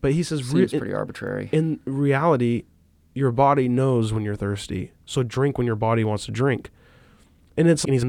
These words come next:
Speaker 1: that is the standard. If you're thirsty, drink. Like, if you're dehydrated, you're gonna drink. And so is it, like, this maintenance thing where if you drink a lot of water, it is just better for you? Or is it also unnecessary? And I don't really know that. I don't know the answer there,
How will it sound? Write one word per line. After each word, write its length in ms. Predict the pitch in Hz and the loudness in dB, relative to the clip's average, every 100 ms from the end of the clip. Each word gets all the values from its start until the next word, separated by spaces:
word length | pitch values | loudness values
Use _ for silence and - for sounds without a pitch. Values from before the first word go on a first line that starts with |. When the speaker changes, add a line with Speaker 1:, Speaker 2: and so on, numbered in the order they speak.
| 135 - - - - - - | -2 -8 -18 -18 -18 -18 -2
Speaker 1:
that 200 | 135 151 | 2 2
is 140 | 143 | 2
the 60 | 117 | -2
standard. 540 | - 143 156 107 107 - | -2 0 0 -4 -6 -4
If 160 | - | -2
you're 160 | 131 120 | -2 0
thirsty, 340 | 147 156 113 | 2 2 0
drink. 380 | 107 147 110 - - _ _ | 0 0 0 -4 -18 _ _
Like, 180 | 110 104 | -6 -4
if 160 | 131 127 | -4 -2
you're 100 | 131 | 0
dehydrated, 800 | 135 123 156 135 113 110 117 - | 0 2 2 4 2 2 -2 -2
you're 140 | 120 | -2
gonna 220 | 135 143 | 0 2
drink. 340 | 123 156 101 - - - - _ - _ - | 2 2 0 -6 -20 -20 -20 _ -20 _ 0
And 200 | 165 151 | 4 4
so 180 | 175 160 | 4 4
is 220 | 170 147 | 4 4
it, 120 | 156 | 0
like, 360 | 135 135 113 - _ _ - | 0 0 0 -6 _ _ -2
this 280 | 139 143 131 | 0 0 2
maintenance 460 | 127 160 196 185 | 4 4 4 4
thing 180 | 185 180 | 4 6
where 140 | 151 | 6
if 80 | 117 | 4
you 80 | 147 | 2
drink 160 | 151 143 | 4 4
a 40 | |
lot 160 | 143 143 | 6 6
of 40 | |
water, 240 | 123 143 139 | 6 4 4
it 100 | 127 | 4
is 160 | 143 | 2
just 160 | 143 120 | 0 0
better 200 | 123 151 | 2 2
for 240 | - 165 | 0 0
you? 200 | 170 190 - - - - | 0 -2 -4 -20 -10 2
Or 160 | 170 | 4
is 100 | 185 | 6
it 60 | 185 | 4
also 280 | 180 185 165 | 2 2 2
unnecessary? 560 | 160 175 - 113 110 - | 2 0 -2 -2 -2 0
And 120 | 147 | 4
I 120 | 151 | 6
don't 160 | 202 180 | 6 6
really 160 | 175 | 6
know 100 | 165 | 6
that. 180 | 165 156 | 4 2
I 80 | 147 | 2
don't 120 | 170 | 2
know 100 | 170 | 2
the 160 | 156 156 | 4 4
answer 300 | 165 - 131 | 2 0 -2
there, 260 | 113 113 | 0 -2